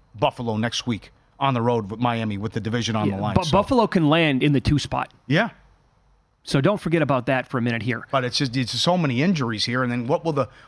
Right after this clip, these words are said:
Speaker 1: what does the rushing game look like? Can they get, can they gash them on the ground? We know Baltimore's rushing attack is great, but what can Miami get going on the ground?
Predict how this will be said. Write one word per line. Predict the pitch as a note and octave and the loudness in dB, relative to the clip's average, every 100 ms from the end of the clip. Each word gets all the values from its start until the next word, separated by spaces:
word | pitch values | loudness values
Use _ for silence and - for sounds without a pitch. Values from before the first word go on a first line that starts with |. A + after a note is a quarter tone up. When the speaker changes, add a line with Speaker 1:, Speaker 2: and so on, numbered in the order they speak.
| - | -2
Speaker 1:
what | D#3+ | 0
does | D#3+ | 2
the | - | 0
rushing | A#2 F3+ - B2+ | 2 2 0 0
game | A2+ B2 A2+ | 0 0 0
look | D3+ - | -2 -2
like? | F#2+ D#2+ - _ _ _ _ _ - | -8 -10 -20 _ _ _ _ _ -4
Can | C#3+ | 0
they | C3 | 0
get, | A2+ E3 - | 2 0 0
can | C#3+ | 0
they | B2+ G#2 - - | 2 0 -6 -4
gash | D3 E3 - | -2 -2 0
them | D3+ | 2
on | C#3+ | 2
the | C3 | 0
ground? | A2+ C#3 D#3 D#3+ C3+ - - _ _ _ _ | 2 2 2 0 -4 -12 -20 _ _ _ _
We | D#3+ | 2
know | D#3 | 4
Baltimore's | A#2 C#3+ - C3 A2+ | 4 2 2 2 2
rushing | C3 C3 B2 | 2 0 0
attack | A2+ C3+ A#2 - | -2 0 -2 -2
is | F#2+ | -4
great, | B2 A#2 - | -2 -2 -2
but | A2 | 0
what | C#3 D3+ | 0 0
can | C#3 | 0
Miami | A#2+ B2 D3+ F3 | 2 4 4 2
get | A3+ A2+ | 0 -2
going | - A#2 A2+ | 0 0 2
on | A2 | 0
the | G#2 | 0
ground? | A2+ A#2 G#2 | 0 0 -2